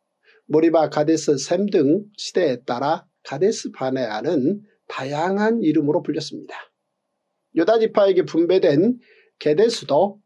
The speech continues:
가데스 바네아입니다. 가데스 바네아는 시내산 혹은 호렙산에서 열 하루길이었습니다. 이스라엘 백성은 이곳 가데스 바네아에서 세렛 시내를 건너가기까지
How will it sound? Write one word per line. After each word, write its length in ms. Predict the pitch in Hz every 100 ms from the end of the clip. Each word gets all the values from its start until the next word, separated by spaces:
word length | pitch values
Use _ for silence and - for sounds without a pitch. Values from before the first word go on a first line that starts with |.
| _
가데스 540 | - 123 120 - 185 202
바네아입니다. 680 | 139 160 165 123 - - - - _ _ _ _ _ _ - -
가데스 520 | 156 185 196 - 156
바네아는 760 | 147 151 175 170 131 127 214 -
시내산 580 | - 226 220 202 160 -
혹은 320 | - 208 214 -
호렙산에서 800 | 220 240 233 147 131 131 202 226 _ _ _ 127
열 280 | 139 170 208 - -
하루길이었습니다. 1040 | 208 240 214 - - - - - - - _ _ _ _ _ _ _ - _
이스라엘 420 | 170 170 180 170
백성은 480 | 160 160 208 180 190 -
이곳 300 | 180 180 -
가데스 420 | 170 196 202 156
바네아에서 920 | 151 147 160 165 120 - 135 135 127 _ _
세렛 360 | - - 214 226
시내를 480 | - - 160 175 196
건너가기까지 1000 | 131 131 135 135 147 175 165 139 208